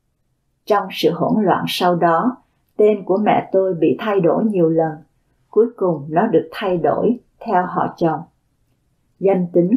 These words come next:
của bà và mối ràng buộc cuối cùng với quê hương cũng mất đi mối liên hệ từ đó. Năm hai ngàn mười bốn,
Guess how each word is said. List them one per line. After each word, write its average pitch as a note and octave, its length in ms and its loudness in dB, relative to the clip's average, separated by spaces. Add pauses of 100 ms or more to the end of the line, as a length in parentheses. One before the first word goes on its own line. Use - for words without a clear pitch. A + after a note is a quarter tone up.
của G3 200 0
bà E3+ 380 -4 (260)
và F3+ 100 2 (100)
mối F#3 260 4
ràng E3+ 320 -2
buộc D3+ 300 0
cuối B3 180 2 (100)
cùng F3 260 2
với F#3 220 2
quê A3 120 4 (120)
hương G3 340 -2
cũng F3 260 0
mất A#3 200 2
đi F#3 380 0
mối F3+ 180 2
liên A3 220 2
hệ G#3 200 0 (240)
từ E3 100 2 (140)
đó. D#3 420 -2 (1700)
Năm A3 300 0
hai G#3 220 -4
ngàn E3+ 320 -4
mười D#3 220 2
bốn, E3+ 300 2